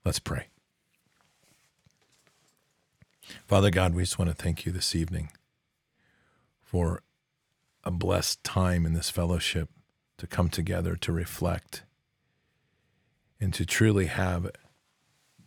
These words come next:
a, a reflection on where we are and the amazing opportunities that sit before us. One of the most amazing things, Father, that you remind us of is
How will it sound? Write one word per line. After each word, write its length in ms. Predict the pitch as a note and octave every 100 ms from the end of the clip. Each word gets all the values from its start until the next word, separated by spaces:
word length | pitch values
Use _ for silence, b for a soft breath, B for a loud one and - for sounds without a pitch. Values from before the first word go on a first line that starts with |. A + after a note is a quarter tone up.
| _ _ _ _ _ _ _ _ _ _ _ _ _ _ _ _ _ _ _ _ _ _ _ _ _ -
a, 260 | D2+ E2+ -
a 100 | -
reflection 1000 | F2 E2+ - - F#2 G2+ - - E2+ F2 - -
on 200 | F#2 F2
where 180 | F#2 F2+
we 180 | F2+
are 320 | E2+ E2+ F2+ -
and 160 | F#2+
the 60 | F2
amazing 580 | E2+ F#2 G#2 G#2+ G2 F2
opportunities 640 | E2+ D#2+ - F2 D#2+ D2
that 100 | D2+
sit 200 | - D#2
before 380 | - - F#2+ E2+
us. 180 | - - _ _ _ b b b b
One 120 | A#2
of 60 | B2+
the 80 |
most 200 | A#2 G#2+
amazing 460 | G#2 G#2 A2+ G#2 F#2
things, 300 | - F#2+ E2+
Father, 240 | E2+ E2
that 240 | E2 E2 -
you 60 |
remind 440 | E2+ E2 E2+ F#2 F#2
us 160 | -
of 160 | D#2+ E2
is 180 | D#2+